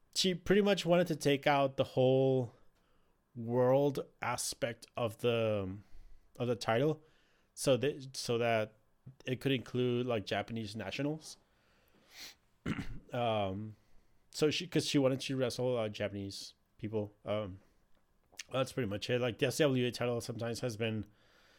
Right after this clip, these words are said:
a thing about doing, like, a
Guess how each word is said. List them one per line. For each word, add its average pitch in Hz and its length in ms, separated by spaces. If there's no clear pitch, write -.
a 151 80
thing 143 180
about 131 320
doing, 113 680
like, 107 340
a 90 320